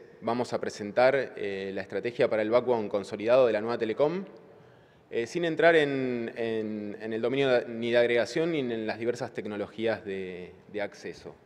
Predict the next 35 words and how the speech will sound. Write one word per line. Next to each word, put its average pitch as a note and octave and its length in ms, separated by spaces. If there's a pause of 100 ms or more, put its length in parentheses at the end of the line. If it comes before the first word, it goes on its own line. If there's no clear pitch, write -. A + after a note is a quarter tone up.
(440)
Entonces, B2+ 260
la B2+ 80
idea D#3 140
de D#3+ 80
esta D#3+ 160
presentación D3 580
es C#3+ 240
compartir B2 480
con C#3 120
ustedes D#3+ 360
algunas C3+ 260
de A#2+ 140
las A#2+ 220
experiencias C#3 720
de, G#2 380
de A2 120
este A2 220
proyecto. G2 560 (1400)
Eh, A2+ 300
¿qué D3+ 80
veremos E3+ 320
en D#3+ 40
la C#3+ 80
presentación? C#3+ 680
Veremos E3+ 320
algunas E3+ 260
cuestiones E3 380
relacionadas C#3 600
con A#2+ 260
la A#2+ 100
topología B2 540
de C3+ 60
la B2 100
nueva C3+ 200
red, F3+ 300